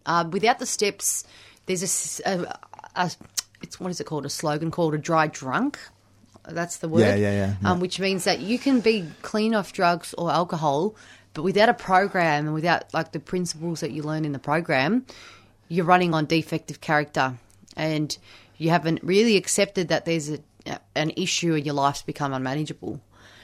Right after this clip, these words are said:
Speaker 1: You know, so the steps have made me see where I am the problem, and,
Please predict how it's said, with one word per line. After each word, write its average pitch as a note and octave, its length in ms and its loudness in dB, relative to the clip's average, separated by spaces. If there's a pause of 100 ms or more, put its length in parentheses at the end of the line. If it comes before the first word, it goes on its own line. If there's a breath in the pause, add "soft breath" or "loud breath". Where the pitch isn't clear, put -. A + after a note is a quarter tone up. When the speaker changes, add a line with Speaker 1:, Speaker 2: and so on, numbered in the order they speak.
(120)
Speaker 1:
You E3 80 -2
know, D#3 220 2
so F#3 240 2
the D#3+ 100 -6
steps G#3+ 420 0
have F3+ 200 -2
made F3+ 200 4
me E3+ 140 2
see E3+ 260 0
where D#3 360 2
I D#3 600 4
am D#3 140 -2
the D#3+ 80 0
problem, G3 560 0 (220)
and, D3 360 -2